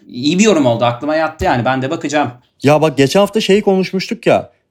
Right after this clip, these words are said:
Speaker 2: yine podcast'te. I B M'in mesela daha proaktif bir yaklaşımla işte, e, facial, e, yüz tanıma sistemlerini
Speaker 1: Evet.
Speaker 2: polis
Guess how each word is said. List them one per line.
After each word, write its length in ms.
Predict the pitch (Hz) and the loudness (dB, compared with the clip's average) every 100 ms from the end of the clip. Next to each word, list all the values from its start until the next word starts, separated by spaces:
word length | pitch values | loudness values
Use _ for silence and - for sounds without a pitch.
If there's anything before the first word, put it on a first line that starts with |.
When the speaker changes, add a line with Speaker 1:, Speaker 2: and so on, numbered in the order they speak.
| - | 0
Speaker 2:
yine 140 | 135 | 0
podcast'te. 760 | 131 131 127 120 107 - 95 - _ _ _ | 2 0 2 -2 -2 -2 -4 -4 _ _ _
I 260 | 131 123 127 | 2 2 2
B 140 | 151 | 2
M'in 120 | 151 165 | 2 0
mesela 360 | 143 156 151 | 0 0 2
daha 220 | 139 147 | 2 0
proaktif 580 | - 135 127 - 139 - | -2 0 0 -2 -16 -4
bir 60 | 135 | 2
yaklaşımla 840 | 127 - 127 123 135 127 131 - - | 2 0 -4 -2 -2 0 0 -2 -10
işte, 340 | - - 113 107 _ _ _ - | -10 -4 -6 -6 _ _ _ -6
e, 240 | 110 117 | -2 -2
facial, 400 | 117 127 127 135 - | 0 0 0 -2 -4
e, 180 | 123 113 | -2 -2
yüz 240 | 127 131 - | -2 -4 -2
tanıma 300 | 135 131 135 | 0 0 -2
sistemlerini 720 | 135 - 135 127 123 123 127 | -6 -4 0 2 0 2 2
Speaker 1:
Evet. 360 | 113 98 - - | 2 0 -6 -2
Speaker 2:
polis 380 | 120 123 - | 0 -2 -8